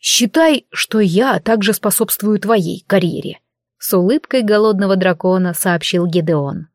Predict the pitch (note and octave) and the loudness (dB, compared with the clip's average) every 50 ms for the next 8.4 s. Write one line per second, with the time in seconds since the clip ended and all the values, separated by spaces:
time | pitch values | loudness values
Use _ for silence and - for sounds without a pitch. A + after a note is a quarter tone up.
0 | _ _ _ _ _ _ _ _ _ _ - F#3 A#3 D4 A#3+ C4+ C4 B3+ C4 A#3+ | _ _ _ _ _ _ _ _ _ _ -4 0 2 4 6 6 4 4 2 0
1 | - G#3 A3 A3+ G#3 G3 F#3+ D3+ - - - _ _ _ _ - F#3 G3 F#3 - | 0 2 2 2 2 2 -2 -2 -4 -8 -14 _ _ _ _ 0 0 0 0 0
2 | - G3 C4 C4 _ _ - - - - B3+ G#3+ G#3 G3 G3 F#3 - F#3+ G3 F#3+ | 2 2 2 2 _ _ -12 -10 -4 -2 0 2 2 2 0 0 2 2 2 2
3 | E3+ D#3+ F3 D#3 - - _ - - _ _ _ _ _ _ _ - D#4 E4 E4 | 2 2 0 0 0 -2 _ -16 -20 _ _ _ _ _ _ _ 0 2 4 4
4 | E4 B3 _ - F#3 A3 C#4 D4 B3+ G#3+ G3 G#3 G#3 G#3 G#3 G3 F#3+ E3+ - F3 | 4 2 _ 2 2 4 4 4 4 4 6 6 6 6 6 4 2 0 0 0
5 | F3+ A#3+ B3+ - - F#3 F3+ E3+ F3 F3 F3 E3+ D#3+ D#3 D3+ F3 F3+ F#3 - - | 0 0 0 0 -2 -2 -2 0 0 2 2 0 0 0 0 0 0 0 -2 -2
6 | - D#4+ D#4 B3+ G#3+ G3 F#3 - F3+ E3+ D#3+ F#3 A3 A#3+ A#3 G#3 F#3 E3+ D#3+ F3+ | -2 0 0 2 2 2 2 2 0 2 2 2 2 2 2 2 0 0 2 2
7 | F#3 F#3 F#3+ F#3 - - - G3 G3+ G3 - - - A#3 - C4 C4+ B3+ D4 C#4+ | 4 4 2 2 0 -2 -2 -2 -2 -2 -4 -6 -6 -6 -4 -2 -2 0 0 -2
8 | - - - E3+ F3+ F3+ - | -2 -4 -8 -8 -10 -10 -12